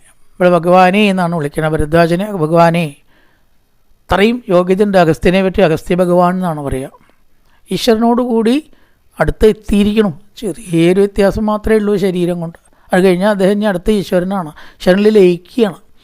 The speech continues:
അപ്പം അതാണ് ഭഗവാൻ. അങ്ങ് ഇങ്ങനെ എന്നോട് പറഞ്ഞാൽ ഞാൻ നശിച്ചു, എനിക്കത് കേൾക്കാനുള്ള ശക്തി പോലും ഇല്ല.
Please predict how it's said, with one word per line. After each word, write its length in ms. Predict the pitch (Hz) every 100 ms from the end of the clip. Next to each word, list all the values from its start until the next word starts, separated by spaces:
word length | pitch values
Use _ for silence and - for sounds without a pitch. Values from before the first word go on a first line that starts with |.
| - -
അപ്പം 140 | -
അതാണ് 220 | 139 185
ഭഗവാൻ. 560 | 208 170 165 185 180 156 - - - _ _ _ _ -
അങ്ങ് 280 | 160 190
ഇങ്ങനെ 320 | 254 190 185 202
എന്നോട് 320 | 180 196 202 -
പറഞ്ഞാൽ 320 | 170 175 190
ഞാൻ 300 | 185 170 202
നശിച്ചു, 500 | 180 156 147 - 190 - _ _ _ _ _ -
എനിക്കത് 500 | 190 190 190 202 208 -
കേൾക്കാനുള്ള 600 | 196 190 220 - 262 240
ശക്തി 320 | 220 185 - 208
പോലും 340 | 185 185 202 -
ഇല്ല. 320 | 240 160 175